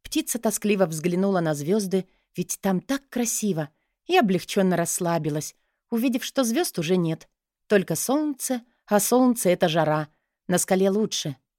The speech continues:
«Возвращайтесь». Ещё раз взглянув на крылья, птица вздохнула, и я открыла глаза.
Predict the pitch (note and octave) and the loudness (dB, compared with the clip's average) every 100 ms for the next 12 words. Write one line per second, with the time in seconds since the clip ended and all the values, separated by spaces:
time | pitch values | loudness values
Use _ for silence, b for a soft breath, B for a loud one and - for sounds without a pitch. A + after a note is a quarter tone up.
0 | _ _ _ D#3+ D#3 D#3+ - F3+ C#3+ C3+ | _ _ _ -4 -2 0 0 2 0 -2
1 | - - _ _ _ - E3+ G#3 A3+ F3 | -8 -12 _ _ _ -4 0 2 2 0
2 | E3 E3 F#3+ G#3+ - G3 F#3+ B3 B3 E3 | -2 0 2 2 0 -2 0 0 0 -2
3 | D3+ _ _ _ - E4 F4+ - D3+ D3+ | -6 _ _ _ -8 -6 -4 -4 -4 -2
4 | E3 - A#3 C#4+ B3+ A3+ _ _ _ G3 | -4 0 2 2 -2 -8 _ _ _ 0
5 | F#3 E3+ D4 C#4+ - F3+ F3 E3 E3+ D#3+ | 0 2 -2 -2 -4 0 0 0 0 0
6 | D3+ D3 | -2 -6